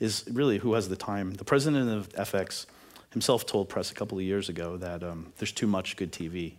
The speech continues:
and, and he was serious. He felt there was too much good T V. My Netflix queue is full of shows, and probably yours too, who you, um, that I just take for granted. The structure of a show like The Wire really requires a lot of patience,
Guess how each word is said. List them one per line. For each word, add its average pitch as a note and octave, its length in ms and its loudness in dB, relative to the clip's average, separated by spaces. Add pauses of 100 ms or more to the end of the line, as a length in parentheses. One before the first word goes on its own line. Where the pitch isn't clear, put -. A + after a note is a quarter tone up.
and, A2 160 0
and A2+ 180 -4
he B2+ 60 2
was B2 120 0
serious. - 560 -2
He F#2 180 -6
felt - 320 -6
there G2+ 140 0
was A2+ 200 2
too F2+ 140 -6
much D#2+ 160 -8
good D#2+ 160 -6
T D2 140 -10
V. C2+ 160 -10 (540)
My C3 120 6
Netflix - 640 2
queue G#2 240 0
is F#2+ 120 -2
full A2 300 2
of G#2 100 -2
shows, F#2+ 680 -2
and F#2+ 120 -6
probably G2 320 -4
yours G2 260 -4
too, F#2 300 0
who F2+ 220 -4 (580)
you, D#2 240 -4
um, E2+ 380 -8
that F#2+ 80 0
I G2 80 0
just G2 240 -8
take D2+ 120 -6
for - 120 -8
granted. E2+ 340 -8 (600)
The - 60 -2
structure C#3+ 520 4
of A2 80 4
a - 20 -2
show A2 260 4
like A2 200 4
The G2+ 80 -2
Wire G2+ 560 4 (120)
really G#2+ 300 4
requires G2+ 460 4
a G#2 40 0
lot G2 140 4
of G2 60 -4
patience, - 720 -2